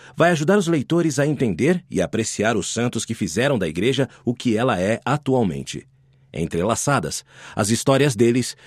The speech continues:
criam a rica tapeçaria que é a restauração. Santos não é escritura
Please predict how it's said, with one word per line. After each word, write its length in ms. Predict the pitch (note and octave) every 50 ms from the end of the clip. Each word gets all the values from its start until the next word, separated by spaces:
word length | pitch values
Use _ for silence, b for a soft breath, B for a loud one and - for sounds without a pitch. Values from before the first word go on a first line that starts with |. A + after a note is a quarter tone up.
| B B B
criam 320 | - F#3 G3 F#3 F3 E3+ C#3
a 80 | G#2
rica 420 | F2+ E2 D#2 A#2 F3+ F3 - C#3+ -
tapeçaria 680 | - G2 - C3 C3+ - - F2 D#2 F2 A#2 C3 B2+
que 300 | - - B2+ G2 D#2 D#2+
é 60 | F#2
a 80 | A#2 A#2
restauração. 760 | G#2+ B2 A#2+ - - G#2 G#2+ B2 B2+ - - D#2+ A#1 G#1+ - - _ _ _ _ _ _ b b b b b b _ _ _ _ _ _ _ _ _ _ _ _
Santos 580 | - - F3+ F#3 D#3+ - - D2 C#2 - - - _ _ _
não 300 | B2 C#3+ E3+ E3 G#2+ E2
é 100 | D#2+ F2+
escritura 680 | G2+ - - - D#3 D#3+ - G#2 F2+ C2+ A1 G1+ -